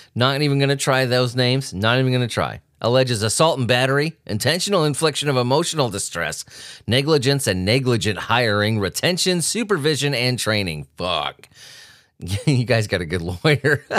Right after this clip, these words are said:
<laughs> He's nailing Uber for shit that I didn't think existed until I was today years old. Parents of three children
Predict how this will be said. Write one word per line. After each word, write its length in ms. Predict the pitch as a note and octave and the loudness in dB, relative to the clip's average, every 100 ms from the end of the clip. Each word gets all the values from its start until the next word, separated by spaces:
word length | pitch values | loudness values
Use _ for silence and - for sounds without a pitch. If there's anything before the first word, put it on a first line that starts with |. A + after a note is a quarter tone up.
| - - D3 | -4 -4 -4
<laughs> 480 | - - G3 G3+ F3 | -6 -14 -6 -6 -2
He's 160 | C#3 | -2
nailing 320 | B2+ B2 A#2+ A#2 | 0 2 2 2
Uber 280 | B2 A#2 | 2 0
for 180 | A2+ A#2 | 0 0
shit 300 | - B2+ A#2 | 2 2 2
that 120 | G#2 | 0
I 80 | G2+ | 0
didn't 240 | G#2 G#2+ F#2 | 2 0 0
think 160 | G#2 | 0
existed 540 | G#2+ G#2 C3+ C3+ A#2 E2 | 0 2 2 2 0 -2
until 320 | G2+ G#2+ F2 | -2 0 0
I 180 | F2 F#2 | 0 0
was 220 | F2 F2+ | -2 -4
today 380 | - E2 F#2+ G#2 | -4 0 0 0
years 320 | F2+ F#2+ F2 | -2 -4 -4
old. 240 | D#2+ A#1 _ _ _ _ _ - | -6 -8 _ _ _ _ _ -6
Parents 380 | A#2+ D3+ F3 D#3 | 0 2 2 0
of 100 | B2+ | -2
three 240 | F3 F3 | -2 -2
children 480 | - F3 E3+ A2 | 0 2 2 0